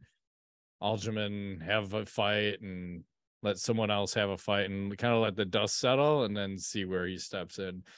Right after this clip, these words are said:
'Cause he doesn't even wanna be a backup for Aljamain, if something was to happen to him for,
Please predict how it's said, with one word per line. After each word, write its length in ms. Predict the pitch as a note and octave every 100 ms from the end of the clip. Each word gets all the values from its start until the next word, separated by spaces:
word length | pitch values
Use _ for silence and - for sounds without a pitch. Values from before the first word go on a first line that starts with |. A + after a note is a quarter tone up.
| - _ _
'Cause 120 | C#3+
he 120 | D#3+
doesn't 200 | A#3 F3+
even 140 | E3+ C#3+
wanna 220 | C3+ C3
be 140 | A#2+
a 40 | A2
backup 640 | F#2 A#2+ C#3+ A#2+ G2 F#2
for 180 | - F#2
Aljamain, 680 | F#2 G#2+ G#2+ F#2+ E2+ E2+ E2 - _ _ -
if 260 | F#2+ -
something 300 | - G#2 F#2+
was 180 | F#2+ F2+
to 100 | G2+
happen 340 | G2 G#2 G2 F2
to 120 | F#2
him 220 | F2 E2+
for, 480 | - F#2 E2+ E2+